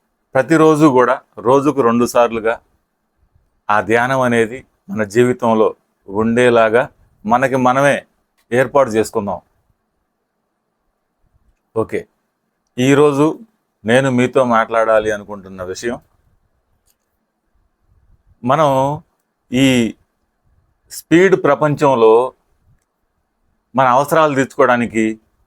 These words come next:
మన కోరికలు తీర్చుకోవడానికి, మన వృత్తి వ్యాపారాలు పెంచుకోవడానికి పరిగెడుతూ, పరిగెడుతూ, పరిగెడుతూ ఉన్నాం.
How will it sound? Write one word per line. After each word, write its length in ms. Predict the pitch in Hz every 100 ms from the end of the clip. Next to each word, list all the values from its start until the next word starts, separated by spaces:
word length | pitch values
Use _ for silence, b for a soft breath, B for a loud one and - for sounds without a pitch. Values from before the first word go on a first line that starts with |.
| -
మన 120 | 110
కోరికలు 500 | 110 131 143 147 131
తీర్చుకోవడానికి, 840 | 123 - 127 113 110 - 104 101 - _ _
మన 120 | 113 113
వృత్తి 480 | 113 135 - 160
వ్యాపారాలు 640 | 139 127 127 139 131 127 120
పెంచుకోవడానికి 960 | 120 117 - 127 117 110 107 101 95 - _ _ _ _ _ _ _ _ _ 127
పరిగెడుతూ, 500 | 139 170 160 165 135
పరిగెడుతూ, 520 | 139 139 139 117 135
పరిగెడుతూ 520 | 123 127 135 113 139
ఉన్నాం. 260 | 120 101